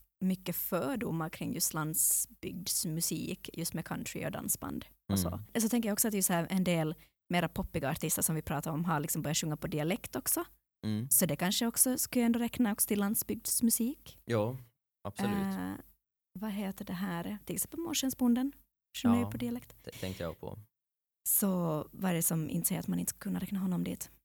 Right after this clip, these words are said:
Speaker 2: Det är en sorts småstads... Eh,
Speaker 1: Ja, förstås.
Speaker 2: eh, vad, det beror på vad man definierar landsbygd som också.
Speaker 1: Mm.
Speaker 2: Men, men jag, jag har, jag har hon-,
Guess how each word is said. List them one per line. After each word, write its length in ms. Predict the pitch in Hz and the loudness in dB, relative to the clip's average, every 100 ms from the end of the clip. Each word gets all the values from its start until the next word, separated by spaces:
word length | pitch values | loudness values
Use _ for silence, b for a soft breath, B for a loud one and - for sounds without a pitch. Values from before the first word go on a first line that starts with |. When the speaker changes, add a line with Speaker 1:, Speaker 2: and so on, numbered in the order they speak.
| _ _ | _ _
Speaker 2:
Det 80 | - | -6
är 40 | 98 | -4
en 80 | |
sorts 360 | 92 95 - - - | -4 -6 -6 -12 -12
småstads... 1040 | - 104 92 - - 92 87 87 - - | -6 -2 -2 -4 -4 -2 -2 -4 -8 -8
Eh, 220 | 64 233 | 0 4
Speaker 1:
Ja, 240 | 196 165 170 | 4 4 0
förstås. 500 | 180 - - - - | -4 -4 -2 -4 -4
Speaker 2:
eh, 80 | |
vad, 220 | 98 98 98 | 0 0 4
det 200 | 110 113 | 4 4
beror 200 | 117 113 | 4 2
på 100 | 117 | 2
vad 140 | 110 | 2
man 140 | 104 98 | 2 2
definierar 460 | 95 98 98 95 | -2 -2 0 0
landsbygd 580 | 95 95 95 - 90 85 | 0 -2 -2 -4 -8 -8
som 260 | - 69 55 | -8 -8 -8
också. 220 | 65 - | -4 2
Speaker 1:
Mm. 180 | 185 82 | 4 4
Speaker 2:
Men, 160 | 80 | 4
men 160 | 85 101 | 2 2
jag, 180 | 98 - | 0 2
jag 160 | 104 | 2
har, 280 | 104 101 98 | 4 2 2
jag 80 | 98 | 0
har 260 | 101 95 98 | 0 0 -2
hon-, 220 | 95 | -4